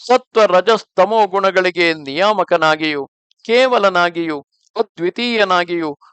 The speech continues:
ಲೋಕ ಗುರುವಾಗಿಯೂ ಬ್ರಹ್ಮಮೂರ್ತಿಯಾಗಿಯೂ ಇರುವ ಭಗವಂತನಿಗೆ ನಮಸ್ಕಾರವು. ಓ ಮಹಾತ್ಮ, ಮನುಷ್ಯನು ತನ್ನ ಕರ್ಮಗಳಿಂದ ಮುಕ್ತನಾಗಿ ಸ್ಥಿರವಾಗಿಯೂ ಕೊನೆಯದಾಗಿಯೂ ಇರುವ ಉತ್ತಮ ಪುರುಷಾರ್ಥವನ್ನು,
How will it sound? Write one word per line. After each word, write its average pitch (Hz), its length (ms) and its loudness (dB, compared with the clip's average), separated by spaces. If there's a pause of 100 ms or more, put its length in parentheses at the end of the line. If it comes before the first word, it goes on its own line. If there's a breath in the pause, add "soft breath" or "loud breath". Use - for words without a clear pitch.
(200)
ಲೋಕ 247 320 0
ಗುರುವಾಗಿಯೂ 185 880 -2 (380)
ಬ್ರಹ್ಮಮೂರ್ತಿಯಾಗಿಯೂ 208 1300 0
ಇರುವ 170 360 -2
ಭಗವಂತನಿಗೆ 165 880 -2
ನಮಸ್ಕಾರವು. 147 680 -2 (540)
ಓ 190 160 -2
ಮಹಾತ್ಮ, 175 520 0 (680 soft breath)
ಮನುಷ್ಯನು 226 680 0
ತನ್ನ 214 340 0
ಕರ್ಮಗಳಿಂದ 208 760 0
ಮುಕ್ತನಾಗಿ 190 1040 0
ಸ್ಥಿರವಾಗಿಯೂ 180 1000 -2 (460)
ಕೊನೆಯದಾಗಿಯೂ 208 920 2
ಇರುವ 185 340 0
ಉತ್ತಮ 185 640 -4
ಪುರುಷಾರ್ಥವನ್ನು, 185 1000 -2